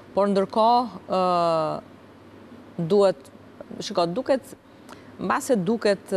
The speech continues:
herezi, mbase duket, ë, patetizëm, fakti që, më, dashuria duhet prelevoj mbi, mbi, mbi gjykimin. Edhe do t'ishte shumë e bukur sikur të gjithë mos gjykonim dhe të gjithë të donim, mbase bota do t'ishte një tjetër.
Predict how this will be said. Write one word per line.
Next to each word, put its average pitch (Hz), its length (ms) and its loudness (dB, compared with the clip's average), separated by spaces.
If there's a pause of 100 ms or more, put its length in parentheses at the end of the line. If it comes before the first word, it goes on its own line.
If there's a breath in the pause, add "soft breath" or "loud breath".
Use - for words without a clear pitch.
herezi, 170 840 0
mbase 160 360 -2
duket, 156 640 -2
ë, 147 220 -2
patetizëm, 175 920 -2
fakti 180 420 -2
që, 165 220 0 (520 loud breath)
më, 170 220 0 (440)
dashuria 175 480 2
duhet 190 380 0
prelevoj 143 560 0
mbi, 139 220 -2 (100)
mbi, 135 300 -2
mbi 139 240 -2
gjykimin. 131 560 -6 (640 loud breath)
Edhe 156 540 2 (320)
do 165 200 -4
t'ishte 170 220 -2
shumë 190 220 2
e - 20 0
bukur 175 360 0
sikur 160 320 -4
të 151 120 -8
gjithë 160 200 -2
mos 165 160 -4
gjykonim 160 460 -2
dhe 156 80 0
të 135 140 -6
gjithë 143 200 -4
të 143 100 -4
donim, 156 340 0
mbase 139 220 -4
bota 143 260 -2
do 139 120 -4
t'ishte 139 280 -8
një 143 160 -6
tjetër. 127 440 0